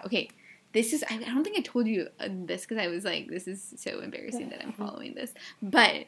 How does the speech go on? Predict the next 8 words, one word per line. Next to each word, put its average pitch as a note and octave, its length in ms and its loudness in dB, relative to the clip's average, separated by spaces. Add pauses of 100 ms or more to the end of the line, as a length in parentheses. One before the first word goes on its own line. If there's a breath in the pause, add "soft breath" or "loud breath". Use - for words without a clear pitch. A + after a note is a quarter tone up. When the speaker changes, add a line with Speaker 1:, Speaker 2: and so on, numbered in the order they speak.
(120)
Speaker 1:
<laughs> - 160 -14
basically, D#4 600 6
they B3 180 6
went A#3 300 4
to D4 80 4
New F#3+ 240 2
Mexico A#3+ 540 -2
together C#4 500 -2